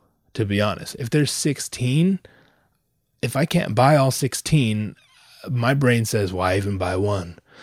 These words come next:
That's just <laughs> how, that's just how it is. And apparently that's how most people are. So the fact that I'm, I'm in this shoe store and I'm staring at this goddamn wall of shoes,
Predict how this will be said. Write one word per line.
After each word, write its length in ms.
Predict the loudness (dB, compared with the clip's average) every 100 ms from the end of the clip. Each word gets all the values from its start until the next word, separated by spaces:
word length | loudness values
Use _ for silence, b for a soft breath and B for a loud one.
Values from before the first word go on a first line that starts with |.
| B
That's 200 | 2 2
just 180 | 2 0
<laughs> 0 |
how, 260 | 0 2 2
that's 180 | 0 0
just 180 | 0 2
how 180 | 2
it 80 | 4
is. 280 | 4 2 -6 B B B
And 360 | -2 0 0 -2
apparently 480 | 0 2 2 2 2
that's 200 | 0 -2
how 120 | 0
most 260 | 2 2
people 260 | 0 -4 -6
are. 180 | -8 -14 _ _ _ _ _ -20 -18
So 160 | -2 0
the 120 | 2
fact 280 | 2 2 4
that 100 | 4
I'm, 220 | 4 2 0
I'm 120 | 2
in 100 | 2
this 140 | 2 2
shoe 200 | 2 2
store 300 | 2 0 0
and 100 | -2
I'm 120 | -4
staring 340 | -4 0 2
at 160 | 0 0
this 220 | -2 -2
goddamn 800 | 0 0 2 2 2 -2 -2 -2
wall 560 | 0 0 0 -2 -8 -12 B B -10
of 200 | -8 -4
shoes, 500 | -2 -2 -2 -8